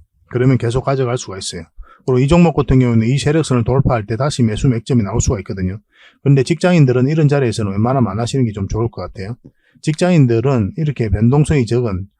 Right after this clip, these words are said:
그리고 장기 평선하고 최대한 가까운 자리에서 매수하시는 게 좋아요.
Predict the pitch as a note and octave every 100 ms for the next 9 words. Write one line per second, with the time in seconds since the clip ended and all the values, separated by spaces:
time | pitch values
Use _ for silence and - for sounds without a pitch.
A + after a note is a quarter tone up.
0 | _ - A2+ G#2+ A#2 D3+ - C#3+ C#3+ C#3+
1 | C#3 G#2+ G2+ - A#2+ C#3+ A#2 G#2 D#3 D#3+
2 | D3 D3+ D3 G#2+ G2+ G2 B2+ B2 B2+ G2+
3 | G2 F#2+ F2+